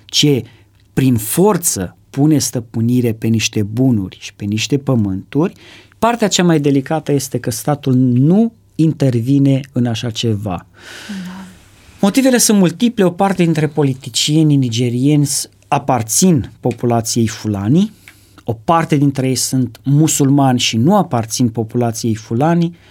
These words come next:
Speaker 1: și asta spune ceva despre tensiunile de aici. Subiectul, din păcate,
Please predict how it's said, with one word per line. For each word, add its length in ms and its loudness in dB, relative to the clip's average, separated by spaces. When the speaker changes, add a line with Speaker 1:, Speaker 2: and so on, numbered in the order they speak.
Speaker 1:
și 120 -8
asta 360 -2
spune 480 0
ceva 360 -4
despre 640 -4
tensiunile 960 2
de 120 -4
aici. 420 -4
Subiectul, 960 2
din 300 2
păcate, 800 0